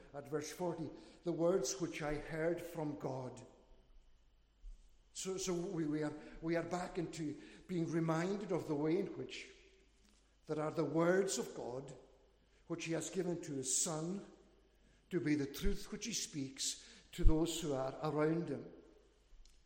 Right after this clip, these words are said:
And he comes in, in John seventeen to, to pray for his disciples.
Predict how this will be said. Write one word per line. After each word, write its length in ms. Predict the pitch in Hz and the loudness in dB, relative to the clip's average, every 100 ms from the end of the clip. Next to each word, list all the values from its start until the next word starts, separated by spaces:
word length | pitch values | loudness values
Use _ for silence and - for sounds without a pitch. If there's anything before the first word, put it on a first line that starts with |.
| - | -16
And 100 | 180 | -12
he 100 | 165 | -10
comes 380 | 160 196 170 - | -6 -2 -2 -4
in, 140 | 151 135 - - | -6 -8 -12 -12
in 120 | 156 147 | -6 -2
John 220 | 160 151 | 0 0
seventeen 500 | - 180 165 180 180 | 0 0 -2 -2 -2
to, 120 | - | -2
to 160 | 165 156 | -4 -4
pray 380 | - - 165 175 | -4 0 2 2
for 160 | 226 | 2
his 120 | 220 | 0
disciples. 680 | - 156 127 117 - 131 - | -2 -6 -6 -10 -10 -10 -12